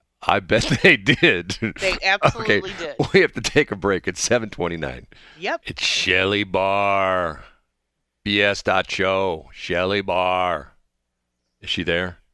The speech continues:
Speaker 1: She's not there.
Speaker 2: Yeah, she's here.
Speaker 1: She's there. Okay. Um, <laughs> never mind. <laughs>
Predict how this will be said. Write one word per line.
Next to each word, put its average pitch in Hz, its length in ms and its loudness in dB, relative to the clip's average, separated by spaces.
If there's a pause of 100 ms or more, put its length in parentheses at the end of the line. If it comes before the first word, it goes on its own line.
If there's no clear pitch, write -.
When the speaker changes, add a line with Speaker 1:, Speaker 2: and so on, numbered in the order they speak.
(100)
Speaker 1:
She's 92 180 -10
not 78 160 -6
there. 294 120 4
Speaker 2:
Yeah, 381 100 6
she's - 240 -6
here. 254 260 0
Speaker 1:
She's - 200 -8
there. 76 260 -2 (120)
Okay. 85 220 -4 (600)
Um, 87 400 0 (120)
<laughs> - 1120 -10
never 67 200 -6
mind. 60 240 -14 (500)
<laughs> - 80 -4